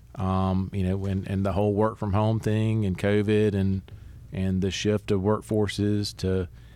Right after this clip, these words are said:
extend your network perimeter out to people's houses have, have done nothing more but just increase that attack surface for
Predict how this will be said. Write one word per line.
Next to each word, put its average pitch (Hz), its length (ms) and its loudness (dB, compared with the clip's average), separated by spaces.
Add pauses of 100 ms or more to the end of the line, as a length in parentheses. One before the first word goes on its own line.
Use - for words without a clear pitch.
(120)
extend 107 600 0
your 107 140 4
network 107 400 0
perimeter 104 480 2
out 107 220 0
to - 80 -6
people's 101 380 -4
houses 117 640 0
have, 92 360 0 (560)
have 92 460 -2
done 101 200 2
nothing 101 280 2
more 98 280 2
but 92 320 -4
just 98 240 -4
increase 101 520 0
that 95 180 2
attack 113 420 -2 (160)
surface 92 580 -4
for 90 380 -6